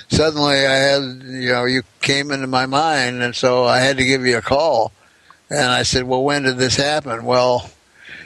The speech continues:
uh, strangely enough, she's a hiker,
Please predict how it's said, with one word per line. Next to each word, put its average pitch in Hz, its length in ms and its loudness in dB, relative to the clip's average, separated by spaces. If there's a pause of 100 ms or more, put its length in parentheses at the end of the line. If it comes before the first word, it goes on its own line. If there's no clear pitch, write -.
(240)
uh, 135 200 2
strangely 143 560 0
enough, 139 400 0
she's 135 280 0
a 123 120 2
hiker, 120 520 0